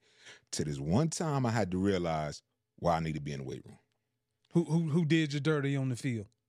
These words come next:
Speaker 1: The football guys. It wasn't even on the field. It was off-season training. I'm like, "Yo," they like, "You got an opportunity to go to college.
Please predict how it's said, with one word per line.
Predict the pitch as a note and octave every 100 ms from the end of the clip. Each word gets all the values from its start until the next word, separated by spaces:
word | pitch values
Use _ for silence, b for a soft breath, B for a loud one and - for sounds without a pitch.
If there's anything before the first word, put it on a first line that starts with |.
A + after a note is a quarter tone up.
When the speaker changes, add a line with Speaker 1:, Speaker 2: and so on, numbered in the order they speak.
| _ _ _ _ _ _ _ _ _ _ -
Speaker 1:
The |
football | - F#2 C#2 D2
guys. | C2 C#2 A#1+ - - - _ _ _ _ _
It | F2
wasn't | G#2 G2
even | F#2+ F#2
on | F2+
the | D#2+
field. | - C2 - _ _ _ _ _
It | F2+
was | D#2 -
off-season | F2+ G#2 G#2+ G#2
training. | G#2+ - F2+ E2+
I'm | F#2 F#2+
like, | D#2 D2+
"Yo," | D#2
they | E2
like, | E2+ D#2 - _ -
"You |
got | E2+ E2
an |
opportunity | E2+ E2+ - F2
to | E2+
go | E2+
to | D#2+
college. | F#2 F2 E2+